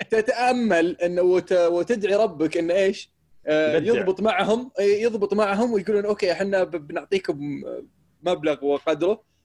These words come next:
Speaker 1: آه، ويكون، راح يكون مبلغ رمزي يعني، ما يزيد عن عشرين مليون، وتاخذه وأنت مبسوط. وبيل راح ينزل راتبه عشان يستمر مع، آه، توتنهام.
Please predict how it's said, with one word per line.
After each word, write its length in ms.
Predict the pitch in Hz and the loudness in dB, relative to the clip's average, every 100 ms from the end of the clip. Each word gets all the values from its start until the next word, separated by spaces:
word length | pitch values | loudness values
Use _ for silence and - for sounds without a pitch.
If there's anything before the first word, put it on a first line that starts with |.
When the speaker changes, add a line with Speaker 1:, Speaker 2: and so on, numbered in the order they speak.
| _ 131 | _ -2
Speaker 1:
آه، 240 | 143 127 | 0 0
ويكون، 320 | 147 147 165 | -2 0 -2
راح 120 | 156 | 0
يكون 240 | 160 160 160 | -2 -2 -2
مبلغ 300 | 165 151 139 | 0 -2 0
رمزي 300 | 170 143 143 | -2 0 0
يعني، 260 | 139 160 | 0 0
ما 100 | 165 | 0
يزيد 240 | 156 151 147 | 0 0 -2
عن 100 | 139 | -4
عشرين 300 | 139 143 143 | -4 -2 0
مليون، 380 | 135 143 165 - _ | 0 0 -2 -4 _
وتاخذه 380 | 147 190 175 160 | -6 -4 -2 -2
وأنت 200 | 160 156 | -2 -2
مبسوط. 480 | 143 - 160 220 - _ _ 160 | -6 -4 -2 -2 -4 _ _ -2
وبيل 800 | 175 180 175 165 170 165 220 190 | 2 4 2 2 0 2 0 0
راح 120 | 180 | -2
ينزل 360 | 180 190 - 156 | 0 0 0 0
راتبه 360 | 170 165 202 | 2 0 -2
عشان 240 | 180 170 147 | -2 -2 -4
يستمر 400 | - 156 165 139 | -6 -2 -2 0
مع، 280 | 143 135 - _ - 131 | -4 -4 -10 _ -20 -10
آه، 320 | 127 127 123 | -8 -6 -6
توتنهام. 500 | - 151 143 139 | -4 -4 -4 -6